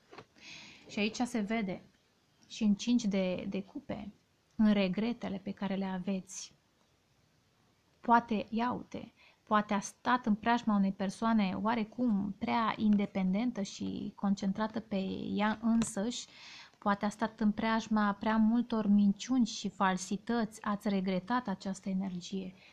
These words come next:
Că nu degeaba aveți, uh, zece de spade, trebuie să depășiți. Și veți depăși, e clar că aveți acum perioadă de vindecare. Și conflictele, și durerile. Și ce frumos veți depăși!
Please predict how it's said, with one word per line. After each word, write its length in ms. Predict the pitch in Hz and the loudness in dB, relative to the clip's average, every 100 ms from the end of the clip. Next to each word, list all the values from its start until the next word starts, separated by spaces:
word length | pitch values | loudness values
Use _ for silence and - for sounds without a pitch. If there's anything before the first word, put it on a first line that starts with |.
| _ | _
Că 140 | - | -2
nu 120 | 262 | 0
degeaba 520 | 320 226 202 208 220 | 0 0 0 0 0
aveți, 460 | 208 208 220 - - | 0 0 -4 -6 -4
uh, 180 | 220 208 | -2 0
zece 300 | 196 202 226 | 0 0 0
de 120 | 202 | -2
spade, 420 | 220 - 262 220 | -2 0 2 2
trebuie 320 | 202 220 208 220 | 0 -2 0 0
să 120 | 220 | 0
depășiți. 960 | 196 214 226 214 - 277 254 - - - _ _ _ _ | -2 -2 0 0 2 2 0 -2 -14 -16 _ _ _ _
Și 160 | - 285 | -4 0
veți 200 | 269 320 | 4 4
depăși, 360 | 349 381 320 381 | 2 2 0 0
e 40 | |
clar 280 | - 254 202 | 2 2 2
că 100 | 180 | -2
aveți 300 | 180 214 214 | -2 -4 -4
acum 300 | 202 220 208 | -2 -2 -2
perioadă 320 | 196 202 202 | -4 -6 -4
de 120 | 208 196 | -4 -2
vindecare. 760 | 196 196 196 - 190 185 196 - _ _ _ _ _ - - | 0 0 -2 -4 -4 -6 -12 -20 _ _ _ _ _ -20 -12
Și 160 | - 269 | -4 2
conflictele, 640 | 269 220 - 277 220 202 | 4 4 2 -2 0 0
și 180 | - 220 | 0 0
durerile. 680 | 214 202 247 202 180 - - _ _ _ _ _ _ _ _ _ _ _ _ _ _ _ - - - | 2 2 2 0 -4 -8 -16 _ _ _ _ _ _ _ _ _ _ _ _ _ _ _ -20 -20 -14
Și 160 | - 220 | -6 2
ce 120 | 294 | 2
frumos 480 | - 262 302 415 - | 6 6 6 4 4
veți 160 | 320 | 2
depăși! 680 | 302 294 277 - 320 214 | 2 2 0 2 2 2